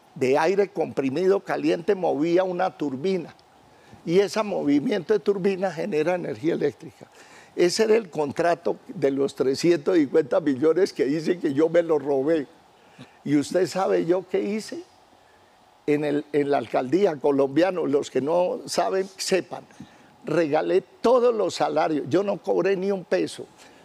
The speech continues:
Mil ciento noventa y dos millones fue lo que me pagaron los ciudadanos de Bucaramanga por prestarles los servicios en la dirección de la ciudad. ¿Qué hice con la platica que me pagaban? Tenía cincuenta pilos del alcalde.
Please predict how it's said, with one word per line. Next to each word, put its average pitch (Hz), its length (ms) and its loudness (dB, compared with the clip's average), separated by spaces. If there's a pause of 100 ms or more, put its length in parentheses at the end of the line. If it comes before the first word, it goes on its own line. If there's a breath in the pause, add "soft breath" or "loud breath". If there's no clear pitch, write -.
Mil 240 540 2
ciento 214 720 0
noventa 143 720 -2
y 120 80 -4
dos 175 440 0
millones 170 880 -4 (480 soft breath)
fue 160 120 2
lo 175 120 2
que 143 120 -4
me 135 160 -6
pagaron 147 440 -2
los 151 160 0
ciudadanos 139 400 0
de 151 80 0
Bucaramanga 139 560 -4
por - 200 -10
prestarles 156 540 -2
los 147 180 0
servicios 143 480 -2
en 143 80 -4
la 135 100 -2
dirección 135 540 -4
de 160 100 -2
la 147 180 -4
ciudad. - 340 -12 (920 loud breath)
¿Qué 214 200 4
hice 214 280 0
con 160 220 -2
la 151 100 0
platica 165 540 -2
que 180 100 -4
me 135 160 -4
pagaban? 127 400 -8 (380 loud breath)
Tenía 175 340 2
cincuenta 190 600 0
pilos 185 360 -2
del 143 200 -4
alcalde. 135 480 -4